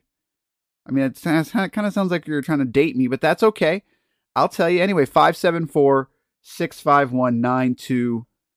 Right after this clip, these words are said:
five six. You can shoot a text message, you can shoot a voicemail,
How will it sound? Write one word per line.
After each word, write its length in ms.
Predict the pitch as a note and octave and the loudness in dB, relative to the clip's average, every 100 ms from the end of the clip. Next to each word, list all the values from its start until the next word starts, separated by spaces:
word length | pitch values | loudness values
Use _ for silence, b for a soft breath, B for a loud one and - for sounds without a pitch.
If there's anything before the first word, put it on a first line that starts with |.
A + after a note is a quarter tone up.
| _ | _
five 600 | _ B2 A#2 A2 G#2 G#2+ | _ 0 2 0 -4 -8
six. 380 | - A#2 G#2 - | -8 -8 -8 -8
You 60 | |
can 120 | B2+ G#2+ | -8 -6
shoot 200 | C3+ G#2+ | -6 -8
a 40 | |
text 320 | - B2+ - | -4 -6 -4
message, 360 | C3 A#2+ C3 A2+ | -6 -6 -8 -8
you 80 | A2 | -8
can 120 | G#2+ | -8
shoot 180 | B2+ G#2 | -8 -8
a 40 | |
voicemail, 640 | G#2+ A2+ A2 A#2+ A2 A2+ | -6 -6 -4 -6 -6 -10